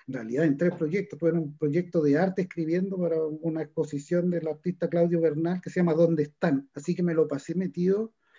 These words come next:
en campos de concentración, Informe Retis, Quiriquina, etcétera. Fue como un año negro en ese aspecto, ¿no? Volviendo atrás, metiéndome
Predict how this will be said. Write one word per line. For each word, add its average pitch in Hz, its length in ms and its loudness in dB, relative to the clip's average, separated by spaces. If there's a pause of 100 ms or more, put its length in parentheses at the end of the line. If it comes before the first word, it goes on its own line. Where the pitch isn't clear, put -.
(160)
en 151 140 0
campos 165 280 4
de 165 120 2
concentración, 156 840 4
Informe 160 400 2
Retis, 156 580 0
Quiriquina, 160 720 -4
etcétera. 156 380 -2
Fue 165 140 0
como 180 180 4
un 170 100 6
año 202 520 0
negro 151 380 4 (560)
en 135 120 2
ese 147 160 2
aspecto, 127 380 -4
¿no? 156 160 0
Volviendo 143 400 0
atrás, 147 320 -2
metiéndome 139 600 0